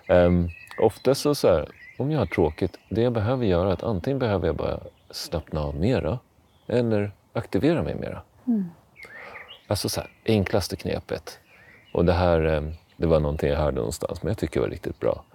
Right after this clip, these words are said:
Speaker 1: Det är så, om det är svårt att ta dig för någonting, sätt på dig skorna och gå utanför dörren. Och så får det lösa sig, så tar du nästa steg sen.
Speaker 2: Mm.
Speaker 1: Jag har absolut under mina år här, så har jag lidit lite av, ehm, eh,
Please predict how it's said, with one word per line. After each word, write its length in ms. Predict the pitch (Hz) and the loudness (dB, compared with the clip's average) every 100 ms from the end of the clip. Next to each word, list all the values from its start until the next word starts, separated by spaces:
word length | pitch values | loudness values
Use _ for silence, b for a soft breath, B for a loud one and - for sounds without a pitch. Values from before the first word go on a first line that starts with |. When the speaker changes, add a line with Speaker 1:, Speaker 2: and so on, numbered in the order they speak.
| b | b
Speaker 1:
Det 60 | - | -12
är 40 | |
så, 120 | - | -6
om 80 | 147 | -2
det 80 | 165 | -2
är 20 | |
svårt 360 | 147 175 - - | 0 0 0 -4
att 60 | |
ta 120 | - 76 | 0 0
dig 80 | |
för 160 | 73 107 | 2 -4
någonting, 360 | 107 69 69 85 b b b | -4 -4 -4 -6 b b b
sätt 180 | - 147 | -6 -6
på 140 | - 151 | 2 2
dig 80 | |
skorna 300 | 107 - 117 92 | 2 0 0 0
och 40 | |
gå 80 | 85 | 0
utanför 280 | 82 80 80 | -2 -4 0
dörren. 300 | 90 - - - _ _ b b b b _ | 0 0 -12 -18 _ _ b b b b _
Och 80 | 120 | -10
så 120 | - | -6
får 180 | 117 120 | 2 4
det 60 | 107 | 6
lösa 300 | 98 - 101 | 4 4 0
sig, 200 | 104 92 | 0 -2
så 160 | - | -6
tar 140 | - 107 | -4 -2
du 40 | |
nästa 280 | 92 87 - | 0 -2 -6
steg 240 | - 71 78 | -6 -6 -4
sen. 160 | - - - - | -8 -10 -16 -4
Speaker 2:
Mm. 220 | 247 233 226 B B - | 2 2 2 B B 2
Speaker 1:
Jag 120 | 120 | 4
har 140 | 180 | 6
absolut 520 | 139 - 82 80 113 98 | 4 4 2 2 0 0
under 160 | 85 | 0
mina 240 | 73 69 60 | 0 -2 -2
år 120 | 52 | -4
här, 260 | - - - | -4 -6 -10
så 180 | - 92 | 0 2
har 80 | 87 | 4
jag 100 | 82 | 4
lidit 380 | 82 69 78 | 2 2 -2
lite 300 | 80 76 - | -2 -4 2
av, 380 | 78 76 76 76 | 4 4 0 -2
ehm, 360 | 76 73 71 - - - - - | -2 -2 -4 -8 -12 -20 -14 -8
eh, 380 | 80 76 76 | -6 -4 -4